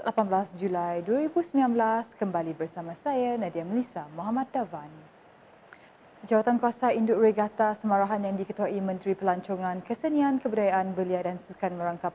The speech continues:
pengerusi Regata Semarahan dua ribu sembilan belas Yang Berhormat Datuk Haji Abdul Karim Rahman Hamzah telah mengadakan kunjungan hormat terhadap tuan yang terutama yang di-Pertuan Negeri di kediamannya di Demak Jaya, Kuching pagi tadi.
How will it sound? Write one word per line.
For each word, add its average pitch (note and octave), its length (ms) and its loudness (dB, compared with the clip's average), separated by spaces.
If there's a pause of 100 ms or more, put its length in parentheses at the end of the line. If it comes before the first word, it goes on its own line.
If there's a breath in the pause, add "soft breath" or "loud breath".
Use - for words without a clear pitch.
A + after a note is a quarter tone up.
pengerusi B3 400 0
Regata A3+ 320 2
Semarahan F#3+ 560 0
dua G#3 160 4
ribu C#4 160 -4
sembilan E3+ 240 -6
belas D#3 320 -6 (240 loud breath)
Yang F#3+ 160 -2
Berhormat F3+ 400 0
Datuk F3 240 -2
Haji F3 400 -2
Abdul E3+ 240 -4
Karim F3+ 320 -2
Rahman F3 400 -6
Hamzah G#3 400 2 (400 loud breath)
telah C#4+ 160 4
mengadakan C4+ 480 4
kunjungan A3+ 320 0
hormat G3+ 400 -2
terhadap G3+ 400 -2
tuan F#3+ 240 2
yang F#3 160 -6
terutama F3+ 400 -2
yang F3 240 -2
di-Pertuan F3+ 400 -4
Negeri F3 320 -4
di E3 160 -8
kediamannya D4+ 560 0
di C4 80 -2
Demak G#3+ 320 0
Jaya, F3+ 320 -2
Kuching G#3 480 -8
pagi D#3+ 240 -8
tadi. D#3+ 240 -8